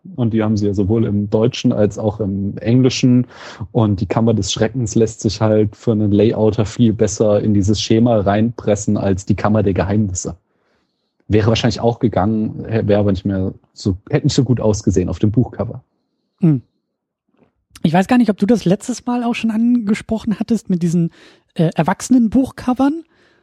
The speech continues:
Speaker 2: oder ob ich das jetzt in einem Podcast nachgeholt hatte, den du auf jeden Fall letztes Mal empfohlen hast, den W T F Podcast mit Mark Maron und die Episode mit Daniel Radcliffe, weil Radcliffe das irgendwie auch erwähnt, dass es halt diese, diese,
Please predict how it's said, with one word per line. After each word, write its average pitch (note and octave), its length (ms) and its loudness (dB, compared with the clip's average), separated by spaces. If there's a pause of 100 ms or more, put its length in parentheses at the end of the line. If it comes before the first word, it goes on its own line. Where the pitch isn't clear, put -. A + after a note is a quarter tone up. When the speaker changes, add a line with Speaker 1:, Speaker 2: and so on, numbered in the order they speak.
(140)
Speaker 2:
oder F#3+ 220 2
ob F3+ 60 -2
ich F#3+ 80 -2
das - 180 -2
jetzt - 260 -2
in F3+ 100 2
einem E3 200 -2
Podcast - 520 -2
nachgeholt A#3 560 0
hatte, A#3 200 -2
den E3 180 2
du G3 160 0
auf E3 100 4
jeden A#3 180 4
Fall A3+ 140 0
letztes G#3 280 -4
Mal G#3 80 0
empfohlen G3+ 340 0
hast, - 220 0
den D#3+ 140 0
W F3 260 4
T - 140 -4
F F3 180 -4
Podcast - 400 -4
mit D#3+ 180 -2
Mark D#3 240 0
Maron D#3+ 400 2
und D3+ 220 -6
die F3 80 -8
Episode D#3 480 0
mit - 420 -2
Daniel E3 260 4
Radcliffe, - 500 -2 (440)
weil E3 140 4
Radcliffe F3+ 320 0
das D#3+ 140 -2
irgendwie F#3 200 2
auch E3 140 -2
erwähnt, C#3+ 320 0
dass C#3+ 160 -6
es - 120 -10
halt C#3+ 120 -6
diese, D3 260 -2
diese, D3 320 -2